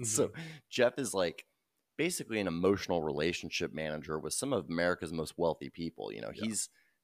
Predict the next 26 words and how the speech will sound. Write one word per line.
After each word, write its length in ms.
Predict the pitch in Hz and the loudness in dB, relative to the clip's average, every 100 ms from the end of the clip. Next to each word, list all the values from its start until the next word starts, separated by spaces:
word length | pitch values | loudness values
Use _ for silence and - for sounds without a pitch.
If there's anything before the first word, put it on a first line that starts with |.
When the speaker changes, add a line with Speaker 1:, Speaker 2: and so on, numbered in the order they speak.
| - | 2
Speaker 1:
got 120 | 98 | 2
his 140 | 90 - | 2 -2
feet 200 | 123 104 | 2 4
on 120 | 90 | 4
the 60 | |
desk 300 | 82 82 - | 4 2 2
all 140 | 80 80 | 2 2
day, 200 | 80 82 | 2 -2
and 80 | 82 | -2
he's 120 | 90 | -4
talking 340 | - 82 80 80 | 0 0 0 -2
to 40 | |
old 260 | 60 82 80 | 0 0 0
boys 300 | 85 85 69 | 2 2 -2
in 80 | 69 | -6
Palm 320 | 92 95 87 | 0 0 0
Springs 640 | - 107 104 101 98 95 | -4 0 2 2 -2 -4
and, 120 | 131 113 | -6 -6
Speaker 2:
Mm-hmm. 240 | 110 113 113 _ _ - | -8 -10 -14 _ _ -8
Speaker 1:
you 120 | 90 | -4
know, 240 | 82 73 | -2 -2
uh, 120 | 67 | -2
Coral 400 | - - 110 87 | -4 2 4 4
Gables 640 | 71 107 107 92 98 101 85 | 2 4 4 6 4 4 0
and 160 | 78 | -2
<laughs> 200 | 95 78 | -4 -4